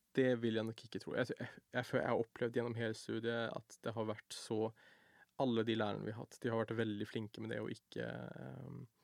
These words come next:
eh, skille mellom det å være kvinne eller mann. Det, det har jeg satt veldig pris på, at det ikke har vært noe sånn at,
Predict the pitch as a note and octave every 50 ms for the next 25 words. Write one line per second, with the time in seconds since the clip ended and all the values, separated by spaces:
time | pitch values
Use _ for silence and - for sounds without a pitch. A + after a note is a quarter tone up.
0 | - - - - - - _ _ - F3 C3 A#2 A#2 A#2 - - - A#2+ G#2+ G2+
1 | G2+ G#2 G#2 G#2+ G#2+ G#2+ G#2+ G#2+ A2 G#2 - A2 - - A#2+ A#2 - - - -
2 | - - - - _ _ _ - - A#2+ A#2 A#2 A2+ A2+ A#2+ A#2+ A2+ A2 A2 -
3 | - - - - A#2 A2+ A2+ - - A2 G#2+ - - A2+ A#2 B2+ _ - - B2
4 | A2 - A#2+ A2+ - A2 A2 G#2 G#2 - A2 A2 - - A2+ A2 A2 A2+